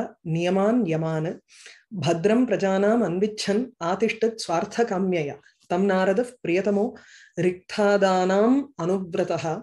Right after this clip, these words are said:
சுஷ்ரூஷமாண சீலேன பிரஸ்ரயேன தமேன ச மாயாம் விவிதிஷன் விஷ்ணோர் மாயேஷஸ்ய மகாமுனிஹி மகாபாகவதோ ராஜன்னு பிதரம் பர்யதோஷயத். பகவான்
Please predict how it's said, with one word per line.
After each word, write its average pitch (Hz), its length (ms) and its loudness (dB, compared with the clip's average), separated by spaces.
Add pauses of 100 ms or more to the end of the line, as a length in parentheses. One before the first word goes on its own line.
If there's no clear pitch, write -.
(520)
சுஷ்ரூஷமாண 220 920 2
சீலேன 180 580 -2 (140)
பிரஸ்ரயேன 180 760 -4
தமேன 170 400 -4
ச - 160 -12 (120)
மாயாம் 175 480 -2
விவிதிஷன் 185 600 -2
விஷ்ணோர் 185 460 -4
மாயேஷஸ்ய 180 800 -4
மகாமுனிஹி 185 640 -4 (480)
மகாபாகவதோ 196 920 2
ராஜன்னு 175 560 0
பிதரம் 170 400 -2
பர்யதோஷயத். - 800 -8 (1900)
பகவான் 196 440 2